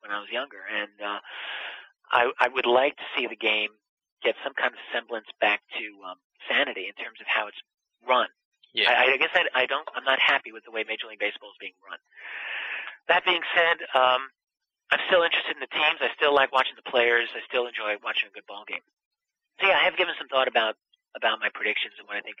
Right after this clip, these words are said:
Speaker 1: who's up, who's down for the year.
Speaker 2: All
Speaker 1: Um,
Speaker 2: right. Are you ready to roll into predictions
Speaker 1: I'm
Speaker 2: now?
Speaker 1: ready, so let's do it. I was looking over my predictions, and the thing that, that's disturbing to me is that my predictions, I, I don't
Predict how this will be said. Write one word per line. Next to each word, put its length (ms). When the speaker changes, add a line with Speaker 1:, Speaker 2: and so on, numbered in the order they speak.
Speaker 1:
who's 160
up, 160
who's 240
down 320
for 80
the 80
year. 320
Speaker 2:
All 80
Speaker 1:
Um, 80
Speaker 2:
right. 200
Are 80
you 160
ready 160
to 80
roll 240
into 160
predictions 480
Speaker 1:
I'm 240
Speaker 2:
now? 0
Speaker 1:
ready, 300
so 100
let's 160
do 160
it. 160
I 160
was 160
looking 160
over 160
my 160
predictions, 480
and 240
the 80
thing 240
that, 160
that's 160
disturbing 640
to 80
me 240
is 160
that 240
my 160
predictions, 480
I, 240
I 80
don't 80